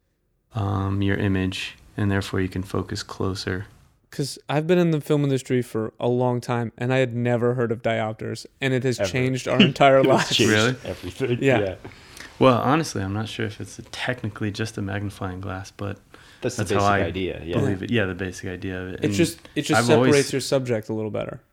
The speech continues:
Speaker 2: from the background.
Speaker 1: Well, so there's an-, another part of it that I've found that it's not just that magnification, but for some reason it, it, it affects the sharpness of the image as well,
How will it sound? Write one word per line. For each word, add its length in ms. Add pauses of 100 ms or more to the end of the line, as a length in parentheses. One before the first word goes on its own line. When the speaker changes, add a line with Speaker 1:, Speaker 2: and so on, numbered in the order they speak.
(460)
Speaker 2:
from 200
the 40
background. 420
Speaker 1:
Well, 680
so 240
there's 220
an-, 360
another 320
part 280
of 100
it 240
that 240
I've 180
found 440
that 200 (760)
it's 280
not 280
just 240
that 160
magnification, 800
but 140
for 120
some 320
reason 300
it, 180 (160)
it, 140 (260)
it 120 (220)
affects 380
the 120
sharpness 760 (100)
of 120
the 100
image 460 (480)
as 180
well, 420